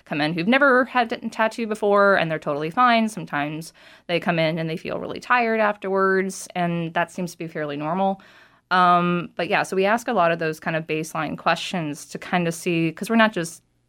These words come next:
interested in, like, you know, have you had a disease before? But yeah, so we, we are interested in that kind of a thing too. And then, um, because the, a couple of colleagues that I work with who are interested in the addiction and mental health aspect of it, we also ask questions like,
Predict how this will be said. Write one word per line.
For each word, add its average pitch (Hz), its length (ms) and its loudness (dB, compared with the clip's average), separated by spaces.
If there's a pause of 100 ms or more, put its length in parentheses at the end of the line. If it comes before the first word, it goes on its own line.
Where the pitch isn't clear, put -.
(120)
interested 175 400 -2
in, 160 80 -6
like, 151 260 -8
you 165 100 -4
know, 151 160 -4 (100)
have 143 180 -2
you - 80 -6
had - 140 0
a 139 60 2
disease 143 400 0
before? 147 400 -4 (120)
But 180 320 4
yeah, 180 260 0
so 190 200 0
we, 190 200 8
we 175 180 0
are 170 140 0
interested 175 420 -8
in 170 120 -6
that 165 280 -2
kind 170 180 -2
of 165 80 -4
a 170 40 -4
thing 156 260 -4
too. 170 380 -4
And 170 240 -2
then, 165 380 4
um, 151 500 0 (540)
because 190 260 2
the, 175 220 0 (120)
a 180 120 0
couple 180 260 -2
of 180 60 -6
colleagues 165 320 0
that 160 100 -2
I 160 40 0
work 156 220 -4
with 156 140 -4
who 170 80 -8
are 147 60 -2
interested 160 480 -4
in 160 180 -4
the 151 100 -4
addiction 151 360 -4
and 156 100 -4
mental 143 220 -4
health 254 240 0
aspect 185 420 0
of 156 120 0
it, 147 100 -4
we 156 100 -2
also 143 240 2
ask 143 180 -4
questions 143 400 -6
like, 131 300 -2